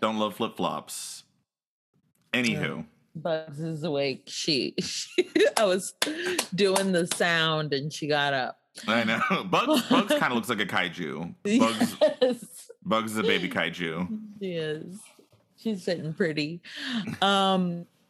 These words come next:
Speaker 2: that's interesting. Why else would one run except for exercise and fear, I
Speaker 1: Mm-hmm.
Speaker 2: guess?
Speaker 1: Mm-hmm.
Speaker 2: Is there another reason to run?
Speaker 1: I mean, I guess just being in a hurry, you know,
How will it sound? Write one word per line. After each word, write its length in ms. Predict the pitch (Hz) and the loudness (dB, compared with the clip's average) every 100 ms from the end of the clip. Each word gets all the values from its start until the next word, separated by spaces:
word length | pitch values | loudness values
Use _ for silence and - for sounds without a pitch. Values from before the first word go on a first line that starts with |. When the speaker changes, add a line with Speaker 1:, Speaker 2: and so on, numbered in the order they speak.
| - | -2
Speaker 2:
that's 260 | 262 262 | -2 0
interesting. 600 | 269 262 285 - 240 185 | -2 0 -2 -2 0 0
Why 300 | 170 220 359 | 2 2 2
else 400 | 370 320 302 - | 2 2 0 -4
would 160 | 269 233 | -2 0
one 360 | 220 208 202 202 | 2 2 2 2
run 680 | 175 170 175 170 170 165 - _ - | 2 2 2 0 -2 -6 -10 _ -6
except 800 | 160 160 - - 180 175 - - | -4 -4 -8 0 2 2 -2 -12
for 400 | - 175 160 151 - | -2 0 2 0 -2
exercise 1160 | 160 - 196 208 - 196 196 196 196 202 190 - - - _ - | -2 -4 -4 -2 -2 0 0 0 -2 -4 -6 -14 -20 -20 _ -2
and 640 | 170 170 165 160 147 - - _ - | 0 2 2 0 -2 -6 -12 _ -20
fear, 680 | - 185 170 156 160 190 - _ | -8 0 2 2 0 -4 -10 _
I 160 | 185 190 | 0 2
Speaker 1:
Mm-hmm. 280 | 170 220 220 | 4 4 4
Speaker 2:
guess? 500 | 262 196 - - - | 0 -2 -8 -8 -6
Speaker 1:
Mm-hmm. 480 | 117 131 113 92 82 85 - - - _ _ - | -4 -2 0 0 -2 -8 -16 -20 -20 _ _ -8
Speaker 2:
Is 160 | 196 | -6
there 200 | 226 214 | -2 -2
another 400 | 214 202 196 208 | 0 -2 0 -2
reason 480 | 196 170 190 180 196 | -2 -2 -2 -2 -4
to 140 | 185 190 | -2 -4
run? 600 | 160 147 160 214 247 262 _ _ - _ - | -2 -2 0 0 -2 -6 _ _ -20 _ -2
Speaker 1:
I 60 | |
mean, 120 | 190 | 0
I 80 | 233 | 0
guess 300 | 226 233 262 | 0 -2 -4
just 240 | - 185 120 | -4 -4 0
being 260 | 117 117 | 0 2
in 60 | 110 | 0
a 100 | 95 | 0
hurry, 800 | 92 90 92 78 78 90 117 117 | 0 0 0 -4 -4 -4 -6 -8
you 100 | - | -4
know, 380 | 95 85 80 87 | 0 0 -2 -4